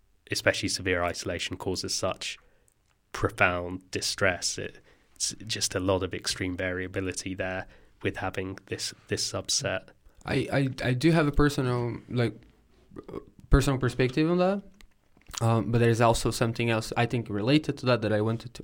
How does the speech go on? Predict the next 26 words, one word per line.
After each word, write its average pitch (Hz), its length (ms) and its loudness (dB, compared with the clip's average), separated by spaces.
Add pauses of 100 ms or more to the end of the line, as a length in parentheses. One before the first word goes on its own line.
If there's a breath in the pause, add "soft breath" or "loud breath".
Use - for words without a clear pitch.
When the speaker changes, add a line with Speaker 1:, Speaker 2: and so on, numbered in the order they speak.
Speaker 2:
ask - 340 0
you. 101 220 -2
I'm 120 220 4
going 135 180 8
to 127 60 6
start 131 240 4
with 123 120 2
my 120 160 4
personal 123 440 0
perspective 131 440 -2
on 123 120 2
that, 123 120 4
and 113 140 2
then 110 80 0
I 107 100 -2
follow 107 280 0
with 104 100 -2
the 107 80 -6
question. 117 400 -2 (1000 loud breath)
It's 123 120 2
just, 139 220 4
uh, 139 180 6
I 135 180 2
think 143 420 4 (100)
I 143 120 6
am, 175 540 4